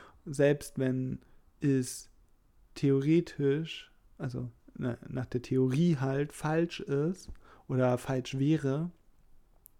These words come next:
es ist ja kein Grund, dich dazu jetzt irgendwie, dich,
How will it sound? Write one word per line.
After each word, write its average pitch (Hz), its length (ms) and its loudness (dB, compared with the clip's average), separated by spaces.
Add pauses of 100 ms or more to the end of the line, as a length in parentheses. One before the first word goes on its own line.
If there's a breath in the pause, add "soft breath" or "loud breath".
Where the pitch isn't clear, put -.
(120)
es 113 120 -8
ist 117 140 -2
ja 117 100 2
kein 151 380 0
Grund, 139 460 0 (600 soft breath)
dich 135 140 0
dazu 135 880 -2
jetzt 131 640 -4 (160)
irgendwie, 131 800 -2 (1500 soft breath)
dich, 135 500 -4